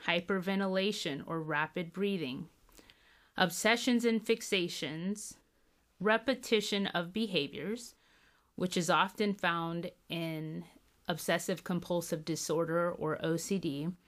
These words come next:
anxiety around past experiences. This can also be found in P T S D, post-traumatic stress disorder,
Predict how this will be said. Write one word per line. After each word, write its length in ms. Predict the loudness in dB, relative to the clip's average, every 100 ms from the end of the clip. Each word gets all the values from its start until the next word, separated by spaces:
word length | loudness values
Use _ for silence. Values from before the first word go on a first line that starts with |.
| _ -20 -20 -20 -20 -2
anxiety 640 | 4 6 6 6 6 6 4
around 400 | 6 4 2 2
past 400 | 4 4 4 -4
experiences. 1300 | -4 -4 -2 0 -2 -4 -6 -2 -2 -4 -8 -14 _ _ _
This 200 | -4 -4
can 200 | -2 0
also 340 | 2 0 0 0
be 180 | 2 0
found 460 | 0 0 0 0
in 300 | 0 -2 -4 -8 _ _ -4
P 220 | 2 2
T 240 | 2 4
S 240 | 4 2 -2
D, 240 | -2 0
post-traumatic 800 | 0 0 0 0 0 0 0 -2
stress 400 | -2 0 0 -2
disorder, 720 | -8 -4 -2 -2 -2 -2 -4